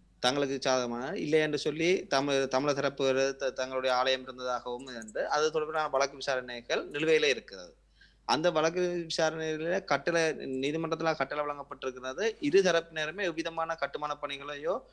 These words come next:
எ-, எவ்விதமான மாற்றங்களையோ எதுவுமே செய்ய முடியாது. அ, த-, தமிழர்கள் போய் அங்க ஆலயத்தில் வழிபட்டு வரலாம், மற்றபடி எவ்விதமான கட்டு-, கட்டுமான பணிகளை மேற்கொள்ள முடியாதுன்னு கட்டளையாக்கப்பட்டிருக்கிறது. இந்த நீதிமன்ற கட்டளைகள் மீறப்பட்டுத்தான் நேற்றைய தினம், அ,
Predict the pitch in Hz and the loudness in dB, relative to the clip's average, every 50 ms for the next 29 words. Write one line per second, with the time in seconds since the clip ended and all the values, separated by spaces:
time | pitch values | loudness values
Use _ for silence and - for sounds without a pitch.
0 | _ _ _ _ - 131 131 127 127 - - - 135 135 151 165 170 170 165 160 | _ _ _ _ 2 4 4 4 4 2 0 0 0 4 4 4 4 4 4 2
1 | 160 165 156 147 139 139 131 147 139 143 147 160 160 147 147 139 147 147 147 151 | 2 0 0 0 0 0 0 -2 -2 -2 0 0 0 2 2 2 2 2 0 -2
2 | 160 151 - 123 127 127 123 120 117 117 117 113 117 127 190 339 480 - _ _ | -4 -2 0 0 0 0 0 -2 -6 -6 -6 -6 -6 -6 -6 -6 -8 -12 _ _
3 | _ _ _ - - 135 131 131 131 127 127 - 131 127 123 120 135 139 160 170 | _ _ _ 0 2 4 6 6 4 2 0 -2 -2 -2 0 0 0 0 2 0
4 | 170 165 - 170 170 165 170 180 175 165 160 160 160 151 - - - 123 127 135 | 0 0 -2 -4 -2 0 0 0 0 0 0 0 -2 -2 -4 -2 2 4 4 4
5 | 147 143 139 156 143 131 127 135 143 147 143 165 165 170 - - - _ _ _ | 4 4 2 2 2 2 2 2 2 0 0 0 0 0 -2 -6 -10 _ _ _
6 | _ - 123 120 113 117 131 180 277 381 - - - 135 135 131 131 143 147 160 | _ 0 0 2 2 2 2 2 0 -2 -6 -10 -8 -4 -2 -2 -2 -2 0 0
7 | 160 151 147 147 151 147 147 147 147 143 147 139 - 131 127 135 131 127 - 127 | 0 0 0 0 0 0 -2 -2 -4 -4 -4 -2 -2 -2 -2 -2 -4 -2 -2 -4
8 | 131 143 143 143 135 127 135 135 139 151 151 143 139 - - 139 139 131 127 120 | -4 -4 -4 -4 -2 -2 -2 -4 -4 -4 -4 -6 -4 -2 -2 -2 -2 -2 -2 -2
9 | 120 120 131 - - 196 180 185 175 170 156 131 - - - - - - - - | -4 -4 -4 -4 -4 0 2 4 4 4 4 2 0 -6 -18 -20 -20 -20 -20 -20
10 | - - _ _ _ _ _ _ - 123 131 147 165 196 196 185 185 180 190 190 | -20 -20 _ _ _ _ _ _ -2 0 0 2 2 4 4 6 6 4 4 4
11 | 185 180 190 180 - 156 147 156 160 160 160 156 156 151 135 135 139 135 135 - | 2 2 2 2 2 0 2 2 4 4 4 4 2 2 0 0 0 0 0 0
12 | 139 123 - - 165 156 - 156 233 254 214 190 190 185 196 196 180 185 175 185 | -4 -4 -2 -4 -4 0 0 0 2 2 2 2 4 6 6 6 6 4 2 0
13 | 214 330 - - _ _ _ _ _ - - | -2 -4 -6 -12 _ _ _ _ _ -2 2